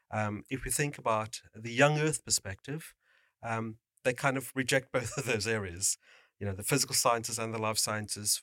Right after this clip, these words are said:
view of, um, the age of the Earth and the universe and the a-, and the ancestry of life. The, um, old Earth, uh, creationists tend to accept the physical science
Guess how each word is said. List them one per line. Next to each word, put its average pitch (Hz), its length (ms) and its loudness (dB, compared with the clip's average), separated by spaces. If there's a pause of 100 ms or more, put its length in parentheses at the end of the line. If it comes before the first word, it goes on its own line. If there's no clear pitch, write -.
view 110 540 0 (260)
of, 101 480 -2 (100)
um, 95 380 -10 (280)
the 104 120 -2
age 127 220 4
of 120 120 -4
the 117 120 -4
Earth 139 180 0
and 147 100 -2
the 143 60 -2
universe 131 500 0
and 104 120 -12
the 95 120 -10
a-, 104 300 -4
and 98 260 -8
the 92 220 -12 (220)
ancestry 110 500 0
of 101 80 -10
life. 98 320 -12 (720)
The, 131 580 0
um, 113 420 -4
old 190 300 4
Earth, 110 480 0 (100)
uh, 110 140 -6
creationists 120 760 -2 (380)
tend 143 300 4
to 139 180 0
accept - 640 4 (260)
the 104 60 -10
physical 165 420 2
science 170 600 2